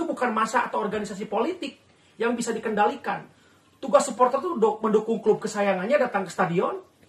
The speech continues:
tapi tolong kita diprioritaskan juga dong. Karena kita juga sebagai konsumen. Jangan nanti sebaliknya, kita dibuat dibentur-benturkan seolah kita itu melanggar regulasi lah, apalah. Nggak seperti itu. Kita segala apapun secara rasional ditempuh.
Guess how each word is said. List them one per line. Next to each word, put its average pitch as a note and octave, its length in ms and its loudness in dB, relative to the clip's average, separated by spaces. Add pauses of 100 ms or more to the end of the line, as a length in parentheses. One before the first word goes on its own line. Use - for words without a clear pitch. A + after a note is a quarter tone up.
(200)
tapi G#4 300 0
tolong G#4 260 0
kita F#4+ 160 -2
diprioritaskan A#3+ 800 0
juga D#4+ 300 -2
dong. F#3 240 -6 (400)
Karena C4 260 0
kita G#3 220 -4
juga E3+ 160 -2
sebagai C4 240 0
konsumen. E4+ 640 2 (240)
Jangan A#3 420 0 (380)
nanti G#3+ 260 2
sebaliknya, A3+ 760 0 (240)
kita A3 400 -4
dibuat G3 460 2
dibentur-benturkan F#3 800 0
seolah C#4+ 260 0
kita A#3 240 -6
itu - 160 -8
melanggar D3+ 480 0
regulasi B3 600 -2
lah, C#4+ 340 -2
apalah. D4 400 -2 (640)
Nggak - 160 0
seperti F#4 540 0
itu. D4 180 -2
Kita - 480 -4
segala B3 640 2
apapun B3 400 -2
secara A3+ 440 0
rasional A3 540 0
ditempuh. A#3 480 -4